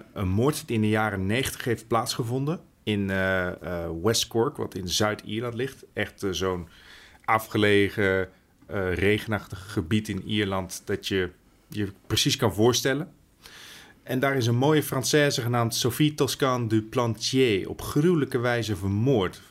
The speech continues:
op, eh, de stoep van haar huis. Wat volgt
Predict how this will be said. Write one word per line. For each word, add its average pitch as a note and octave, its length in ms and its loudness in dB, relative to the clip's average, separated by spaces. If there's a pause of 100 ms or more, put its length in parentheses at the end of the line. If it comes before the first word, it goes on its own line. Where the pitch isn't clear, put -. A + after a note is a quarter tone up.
(100)
op, - 300 -2
eh, G#2+ 40 4 (560)
de - 80 -6
stoep D3+ 280 2
van A#2 180 -2
haar G#2+ 160 0
huis. G2 380 -4 (580)
Wat B2+ 260 -4
volgt - 640 2